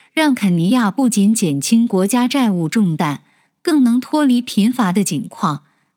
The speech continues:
更甚而得着属灵的转化。各族各邦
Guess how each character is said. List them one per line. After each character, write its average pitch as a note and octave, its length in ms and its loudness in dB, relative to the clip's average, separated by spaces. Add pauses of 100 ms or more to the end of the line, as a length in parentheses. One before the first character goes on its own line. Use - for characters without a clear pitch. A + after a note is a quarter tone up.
更 D4+ 220 -2
甚 D4 220 0
而 C4 120 2
得 G#3 220 0
着 B3+ 120 0
属 E3 280 -2
灵 D3 180 -2
的 B3+ 120 0
转 F3 240 -4
化。 F3 340 -6 (320)
各 D#4 200 0
族 - 200 -2
各 C4 180 0
邦 A#3+ 360 0